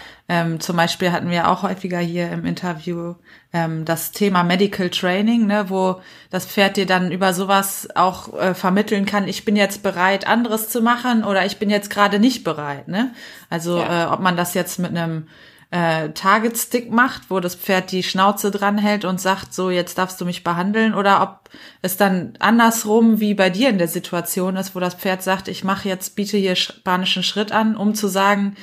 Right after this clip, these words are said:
Speaker 1: „Das, was du jetzt gerade von mir wolltest, das geht jetzt gerade nicht.“ Und
Speaker 2: Mhm.
Speaker 1: wenn er dann wieder aufhört, dann kannst du sicher sein, dann können wir weitermachen. Ja, spannend. Ja.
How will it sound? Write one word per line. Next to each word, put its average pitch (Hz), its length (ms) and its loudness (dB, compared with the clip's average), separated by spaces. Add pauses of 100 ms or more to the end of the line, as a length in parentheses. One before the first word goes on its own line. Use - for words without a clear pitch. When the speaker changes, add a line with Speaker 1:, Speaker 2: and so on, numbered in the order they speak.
(200)
Speaker 1:
„Das, 202 220 0
was 208 160 0
du 196 80 0
jetzt 185 160 -2
gerade 190 260 0
von 185 220 -4
mir 175 160 -2
wolltest, 202 360 0
das 190 180 0
geht 226 200 4
jetzt 165 220 0
gerade 143 340 -2
nicht.“ 180 320 -4
Und 175 120 0
Speaker 2:
Mhm. - 40 -2
Speaker 1:
wenn 180 100 0
er 180 80 2
dann 175 180 0
wieder 180 200 2
aufhört, 220 480 2
dann 196 140 -2
kannst 196 260 -4
du 202 60 -2
sicher 185 420 -4
sein, 185 420 -2 (600)
dann 180 240 2
können 180 220 0
wir 175 100 -2
weitermachen. 165 580 -2
Ja, 160 180 0
spannend. 165 680 0 (180)
Ja. 165 240 -8